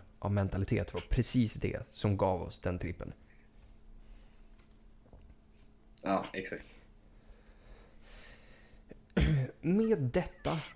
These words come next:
Speaker 1: så tänker jag att vi avrundar för ikväll. Tack så jättemycket till dig, Jakob, för att du har varit med. Tack till er alla som har lyssnat. Och som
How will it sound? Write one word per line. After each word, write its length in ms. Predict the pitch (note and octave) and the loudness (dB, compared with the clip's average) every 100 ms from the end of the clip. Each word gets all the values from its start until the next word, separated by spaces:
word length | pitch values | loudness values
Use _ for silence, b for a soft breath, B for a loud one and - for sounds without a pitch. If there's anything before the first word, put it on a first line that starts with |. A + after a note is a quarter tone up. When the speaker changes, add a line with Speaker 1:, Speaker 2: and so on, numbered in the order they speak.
| - | -20
Speaker 1:
så 340 | - - D3+ C#3 | -14 -6 -4 -2
tänker 360 | - C#3+ B2+ | 2 2 4
jag 40 | B2+ | 2
att 100 | B2 | 2
vi 60 | - | 0
avrundar 560 | C3 A#2+ A#2 A#2 A2 G#2+ | 2 4 6 6 4 2
för 320 | - A2 F#2+ | 0 0 0
ikväll. 480 | - - - C#3+ D#3+ - b b - - | -4 -4 2 2 2 -4 b b -16 -6
Tack 240 | - B2+ | -4 0
så 100 | B2+ | 0
jättemycket 360 | A#2+ A2 - - | 2 2 0 -4
till 80 | |
dig, 160 | G#2+ G#2 | -2 0
Jakob, 300 | G2+ - G#2 | 0 -2 -2
för 80 | G#2+ | -2
att 80 | G2+ | 0
du 80 | |
har 80 | G2+ | 0
varit 160 | G2+ G#2+ | 2 4
med. 220 | D3 E3+ | 4 4
Tack 220 | C3+ - | 2 2
till 180 | - A2+ | 4 4
er 180 | A#2 A2+ | 4 2
alla 220 | A#2 G#2+ | 0 0
som 120 | G2+ G#2+ | 0 0
har 80 | |
lyssnat. 480 | A2 C#3 - - D#3+ - - | 2 2 0 -4 -4 -2 0
Och 220 | D3+ - | 0 4
som 180 | D3+ | 2